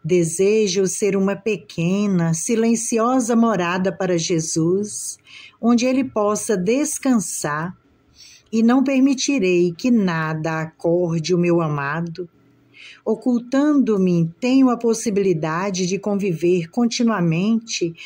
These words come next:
apenas com o meu amado.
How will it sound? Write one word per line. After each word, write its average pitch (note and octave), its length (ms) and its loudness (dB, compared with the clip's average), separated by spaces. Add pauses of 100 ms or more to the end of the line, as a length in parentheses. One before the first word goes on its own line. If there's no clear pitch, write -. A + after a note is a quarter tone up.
(240)
apenas C4+ 840 0
com A#3 180 2
o G#3+ 40 2
meu A3+ 300 2
amado. F3+ 720 -4